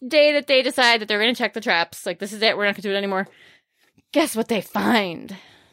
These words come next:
Yep. There's something in one of the traps, and it is not of this world. And it's, it's amazing and also horrifying to, to Liv to think that, you know, her father was right. Her father was not,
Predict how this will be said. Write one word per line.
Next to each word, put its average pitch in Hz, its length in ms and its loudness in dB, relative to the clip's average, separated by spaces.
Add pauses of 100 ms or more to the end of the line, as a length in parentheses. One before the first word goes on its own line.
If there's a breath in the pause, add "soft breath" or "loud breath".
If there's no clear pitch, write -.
(200 loud breath)
Yep. - 360 -8 (500 loud breath)
There's 170 220 -6
something 269 420 -2
in 285 140 0
one 277 140 0
of 277 120 0
the 277 100 -6
traps, 202 480 -2 (420 loud breath)
and 190 140 -6
it 170 120 -4
is 165 160 -6
not 175 440 -2 (140)
of 175 340 -2 (220)
this 165 220 -10
world. 151 460 -8 (460 soft breath)
And 180 420 -4
it's, - 240 -8 (560)
it's 165 320 -6 (220)
amazing 220 720 2
and 196 320 -2
also 185 440 0 (340 soft breath)
horrifying 214 720 2
to, 208 260 -12 (120)
to 208 220 -2
Liv 190 300 0
to 226 100 -10
think 214 340 -2
that, 190 420 0 (580 soft breath)
you 220 80 -2
know, 196 220 -2
her 254 180 0
father 302 320 4
was 254 180 4
right. 285 240 2
Her 214 140 -4
father 240 340 2
was 202 200 -4
not, 214 340 2